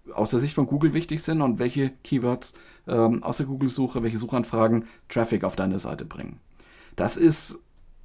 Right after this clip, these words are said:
das Erste, was, ähm, nahezulegen wäre. Ganz, ganz wichtiger Tipp, melde dich an bei Google Search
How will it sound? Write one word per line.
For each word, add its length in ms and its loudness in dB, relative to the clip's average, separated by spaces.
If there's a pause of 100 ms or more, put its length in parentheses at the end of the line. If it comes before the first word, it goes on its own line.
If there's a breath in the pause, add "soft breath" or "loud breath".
(100)
das 160 0
Erste, 420 2
was, 360 2
ähm, 760 2
nahezulegen 720 2
wäre. 480 2 (260)
Ganz, 480 -4
ganz 440 -4
wichtiger 380 -2
Tipp, 280 -2 (340 loud breath)
melde 300 2
dich 220 -6
an 320 0
bei 220 2
Google 340 0 (240 loud breath)
Search 600 0